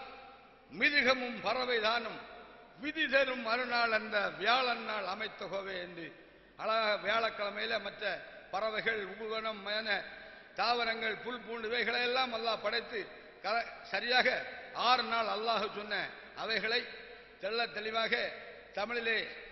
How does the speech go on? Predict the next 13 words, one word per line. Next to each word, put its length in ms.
சிறப்பாக 640
கூறிவிட்டு, 680
கடைசி 460
அந்த, 440
இந்த 140
பாட்டு, 420
இருபத்தைந்து 540
பாட்டுகளே 480
ஒரே 280
ஸ்டென்ஸாக 680
சொல்வார்கள். 400
படித்தவர்கள், 640
ப-, 220